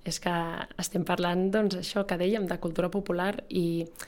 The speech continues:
des de la realitat sitgetana a dia d'avui, que tenim llistes d'espera i seixanta persones que volen entrar a un ball, potser no hi ha seixanta persones que vulguin entrar a la Moixiganga o seixanta persones que vulguin entrar en un altre ball,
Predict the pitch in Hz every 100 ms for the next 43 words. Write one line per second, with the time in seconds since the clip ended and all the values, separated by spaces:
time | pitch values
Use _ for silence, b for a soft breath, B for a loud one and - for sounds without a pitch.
0 | B - 196 175 175 175 175 170 170 170
1 | 185 180 185 196 190 180 180 175 196 208
2 | - 175 175 185 185 170 190 - 185 175
3 | 180 - 208 190 170 170 180 - 196 190
4 | 190 185 - 202 196 170 180 175 180 185
5 | 175 185 175 170 185 175 247 B B -
6 | 170 175 185 190 196 175 185 175 180 185
7 | 175 - 175 165 170 165 170 170 160 156
8 | 165 226 202 175 165 170 160 170 - 180
9 | 175 165 - 165 165 165 165 175 170 165
10 | 160 165 190 214